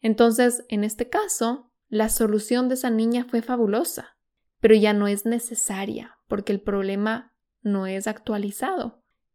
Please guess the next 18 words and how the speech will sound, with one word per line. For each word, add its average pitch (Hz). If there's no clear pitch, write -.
Y 208
como 208
lo 202
he 202
dicho, 226
no 196
sé 208
si 208
por 196
aquí 220
o 190
en 196
mis 202
pacientes 214
o 190
en 190
mis 190
programas, 214